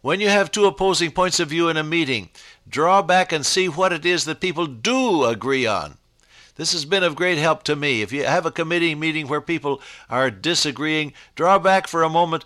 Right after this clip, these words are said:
and see what people do agree on. You'll find that that becomes the basis for further agreement. All of this by way of saying, "Let's work on the things that make for peace."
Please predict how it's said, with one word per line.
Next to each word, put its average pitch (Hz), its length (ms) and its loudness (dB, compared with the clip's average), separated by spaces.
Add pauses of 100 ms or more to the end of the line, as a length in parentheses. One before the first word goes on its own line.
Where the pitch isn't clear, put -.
(160)
and 151 200 -4
see 202 180 0
what 180 220 2
people 180 260 -2
do 196 400 0
agree 135 340 0
on. 113 220 0
You'll 131 160 0
find 165 320 -2
that 139 160 -6
that 165 240 -2
becomes 156 380 -4
the 131 100 -4
basis 135 420 -2
for 135 180 -4
further 135 440 -2
agreement. 98 400 -8 (340)
All 208 280 2
of 151 100 0
this 117 240 -2
by 120 180 0
way 131 200 0
of 127 120 -2
saying, 135 300 2
"Let's 147 360 -2
work 151 600 2
on 120 160 -2
the 123 100 2
things 151 340 -2
that 151 180 -2
make 143 240 -4
for 156 140 -6
peace." 160 500 -4